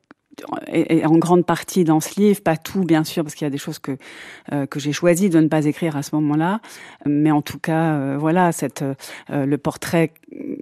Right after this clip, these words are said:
que, que j'ai dessiné, que j'ai tenté de, de, de,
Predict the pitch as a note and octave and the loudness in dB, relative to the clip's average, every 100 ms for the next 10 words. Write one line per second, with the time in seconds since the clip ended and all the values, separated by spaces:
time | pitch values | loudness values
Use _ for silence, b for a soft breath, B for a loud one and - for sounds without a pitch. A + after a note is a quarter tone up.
0 | - - - - - - - D#3 D#3 D3 | -6 -6 -6 -10 -12 -12 -8 -2 0 0
1 | - D#3 D#3+ F#3 F#3+ F3+ D3 D3 - E3 | -2 2 6 6 6 0 -4 -4 2 2
2 | D#3 F#3 E3 D3 C3+ C#3 C#3+ C3+ C#3 | 4 4 4 0 -2 -2 -4 -4 -6